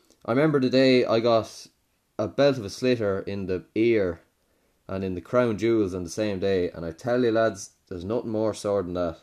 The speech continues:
I think I got it, it was in the warm-up, I think I got it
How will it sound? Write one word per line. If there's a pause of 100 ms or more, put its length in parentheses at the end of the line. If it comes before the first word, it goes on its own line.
(880)
I
think
I
got
it,
it
was
in
the
warm-up,
I
think
I
got
it